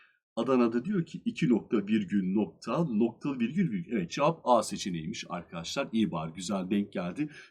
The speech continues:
Bir de bunları böyle seçeneklerde taraması da ölüm, öyle değil mi arkadaşlar? Bayağı bir uğraştırıyor sanki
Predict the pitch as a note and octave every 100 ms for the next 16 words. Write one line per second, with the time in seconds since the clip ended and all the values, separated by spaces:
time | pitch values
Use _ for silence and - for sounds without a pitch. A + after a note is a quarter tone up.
0 | - A#2 A2 A2+ A2 A2 A2+ A2+ A#2+ A#2+
1 | A2 A2 G#2 G#2 A2 - G#2+ G#2+ A2+ -
2 | - A2 G#2+ F2 F2+ G2+ G2+ A#2 - G2
3 | F2 - E2+ - - - - _ A#2 A2
4 | G#2 B2 - G#2+ G2+ G2 - G#2 F#2+ E2
5 | F2 D#2 E2 E3